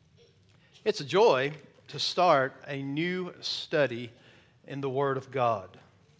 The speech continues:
The book of Hebrews is intriguing, it is thrilling,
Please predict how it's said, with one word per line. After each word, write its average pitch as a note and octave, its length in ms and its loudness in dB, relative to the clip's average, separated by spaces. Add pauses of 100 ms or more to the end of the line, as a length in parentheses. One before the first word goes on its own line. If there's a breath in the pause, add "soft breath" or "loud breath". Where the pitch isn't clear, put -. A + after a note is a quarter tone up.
(280)
The C#3 100 -6
book E3+ 200 2
of D3+ 100 -8
Hebrews D3+ 720 -2 (720 soft breath)
is D3+ 220 -6
intriguing, G#3 720 2 (1300 soft breath)
it D#3+ 140 0
is C3+ 460 -2 (320)
thrilling, A#3+ 720 2